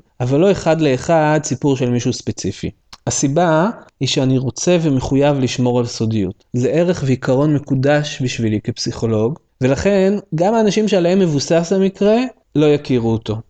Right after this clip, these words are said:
כי זה לא ממש הם. שיניתי בו כל כך הרבה והרבבתי בין מקרים עד שזה ממש אפשר להגיד מקרה חדש. אבל הוא מבוסס על מקרים אמיתיים.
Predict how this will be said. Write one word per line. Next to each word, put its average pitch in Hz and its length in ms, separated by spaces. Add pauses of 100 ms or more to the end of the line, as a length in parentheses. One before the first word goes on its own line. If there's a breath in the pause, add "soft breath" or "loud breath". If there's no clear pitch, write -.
(140)
כי 165 100
זה 170 100
לא 226 220
ממש 135 300
הם. 110 200 (180)
שיניתי 202 360
בו 180 140
כל 151 200
כך 202 240
הרבה 143 240 (120)
והרבבתי 156 480
בין 143 220
מקרים 175 420
עד 147 120
שזה 139 200
ממש 196 580
אפשר 160 240
להגיד 156 240
מקרה 135 280
חדש. 110 500 (160)
אבל 123 160
הוא 123 100
מבוסס 127 600
על 127 100
מקרים 123 360
אמיתיים. 110 580